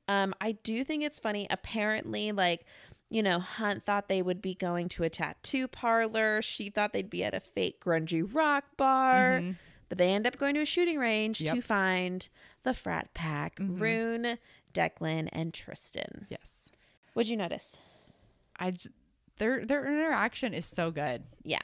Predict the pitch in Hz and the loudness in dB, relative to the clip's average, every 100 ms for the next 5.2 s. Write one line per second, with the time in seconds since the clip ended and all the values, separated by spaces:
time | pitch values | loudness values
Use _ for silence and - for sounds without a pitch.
0 | - 175 165 156 147 147 - 170 - 160 | -4 0 2 2 0 -2 -2 -2 0 0
1 | 170 180 - 202 214 214 202 196 190 185 | 0 -2 -2 -2 -2 -2 -2 -2 -2 -4
2 | 175 170 170 170 175 156 156 156 160 151 | -4 -4 -2 -4 -4 -2 -2 -2 -2 -2
3 | 156 151 185 156 156 151 - 170 160 147 | -4 -4 -4 -2 -2 -4 -6 -2 0 0
4 | - 143 139 139 147 - - 151 139 131 | 0 0 0 0 -2 -10 -6 -4 -2 -2
5 | 92 139 | -4 -8